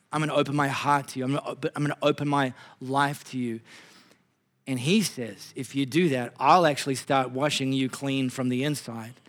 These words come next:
and it'll eventually work its way to the outside." And so my encouragement to you, my invitation to you this morning is,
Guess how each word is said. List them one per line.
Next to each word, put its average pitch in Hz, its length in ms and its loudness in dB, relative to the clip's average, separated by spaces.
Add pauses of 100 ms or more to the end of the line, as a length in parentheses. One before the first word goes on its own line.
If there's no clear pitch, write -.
(360)
and 135 160 -2
it'll 127 180 -2
eventually 131 400 -4
work 127 280 0
its - 180 -14
way 127 320 -4 (540)
to 139 100 -8
the 131 180 0
outside." 120 540 -6 (1080)
And 143 80 -12
so 156 100 -2
my 156 240 6
encouragement 170 600 2
to 160 100 -4
you, 170 120 6
my 143 160 0
invitation 151 500 -2
to 120 120 -6
you 147 100 2
this 135 220 -4
morning 143 380 0
is, 123 180 -4